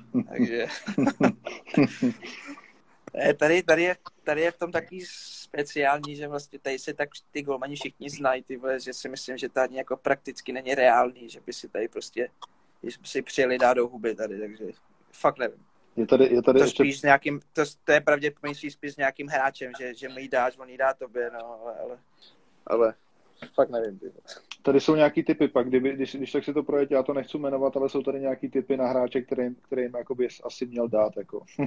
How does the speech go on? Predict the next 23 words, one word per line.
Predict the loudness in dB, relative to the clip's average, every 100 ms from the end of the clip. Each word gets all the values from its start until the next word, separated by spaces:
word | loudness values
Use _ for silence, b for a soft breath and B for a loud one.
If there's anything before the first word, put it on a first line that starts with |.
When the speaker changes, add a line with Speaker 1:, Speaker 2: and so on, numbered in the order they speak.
| -4 -6
Speaker 1:
<laughs> | -8 -12 -10 6
Možná | 8 10 8
i | 8
bez | 4 2 2
toho, | 2 2
aniž | -2 -6
by | 0
dali | 2 2
oni | 0 -2
tobě. | -4 -4 -6 0
Speaker 2:
Tak, | 2 2 0 -20 _ _ _
tak, | 0 0 _ _ _ 0
tak | 2 6
jako | 6 6
já, | 6 6 2 0
já | 0 0
taky | -2 -2
mám | -2
nějaký | -4 -6 -10 -14
svý | -10
oblíbence, | -8 -8 -6 -6 -4 -6 -4
že |
jo, | -4